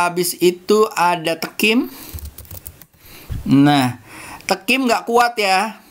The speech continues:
Nih, cetek. Ah, gitu ya. Jadi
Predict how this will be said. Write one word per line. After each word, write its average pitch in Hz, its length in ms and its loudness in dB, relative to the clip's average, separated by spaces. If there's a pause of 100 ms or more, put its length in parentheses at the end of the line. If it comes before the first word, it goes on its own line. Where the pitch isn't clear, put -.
(240)
Nih, 160 320 2
cetek. - 400 -8
Ah, 381 680 2
gitu 131 240 -4
ya. 156 440 2
Jadi 156 400 0